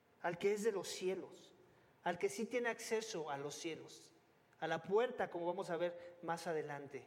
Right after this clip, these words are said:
a los cielos. Por eso os dije que moriréis en vuestros pecados. ¿Por qué? Porque el mundo merece la muerte. "Porque si no creéis que yo soy, moriréis en vuestros pecados".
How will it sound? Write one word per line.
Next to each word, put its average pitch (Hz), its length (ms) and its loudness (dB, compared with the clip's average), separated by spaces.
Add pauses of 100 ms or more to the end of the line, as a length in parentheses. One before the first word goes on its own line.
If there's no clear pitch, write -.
(500)
a 135 80 -4
los 135 180 -6
cielos. 135 480 -10 (1160)
Por 170 160 4
eso 202 200 6
os 214 120 2
dije 214 200 2
que 190 120 0
moriréis 170 520 2
en 185 100 -4
vuestros 156 280 -2
pecados. 160 300 2
¿Por 151 160 -2
qué? 214 400 2
Porque 170 200 0
el 165 120 4
mundo 190 420 4
merece 165 400 0
la 165 120 2
muerte. 190 500 -2 (800)
"Porque 185 160 2
si 185 100 2
no 226 140 6
creéis 254 340 4
que 233 140 4
yo 247 160 4
soy, 247 340 4 (200)
moriréis 214 500 6
en 262 80 4
vuestros 247 400 4
pecados". 240 760 2